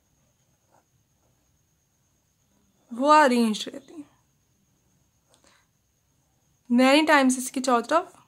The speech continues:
सर्कल करती हुई रहती हैं। ये सेल है एक, इसकी चारों तरफ, एक्सॉन की तरफ, के चारों तरफ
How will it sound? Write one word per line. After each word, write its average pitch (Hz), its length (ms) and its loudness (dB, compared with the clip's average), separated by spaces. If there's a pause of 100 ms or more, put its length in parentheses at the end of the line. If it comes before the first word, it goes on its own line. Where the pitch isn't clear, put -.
(280)
सर्कल 269 300 2
करती - 260 -12
हुई 254 100 -16
रहती 277 240 -20
हैं। 339 60 -20 (920)
ये 247 140 -6
सेल - 320 -4
है - 140 -14
एक, - 220 -20 (420)
इसकी - 200 -18
चारों 240 180 -8
तरफ, - 360 -6 (500)
एक्सॉन 220 300 -6
की - 80 -16
तरफ, 269 220 -20 (840)
के 247 80 -6
चारों 226 240 -6
तरफ - 240 -20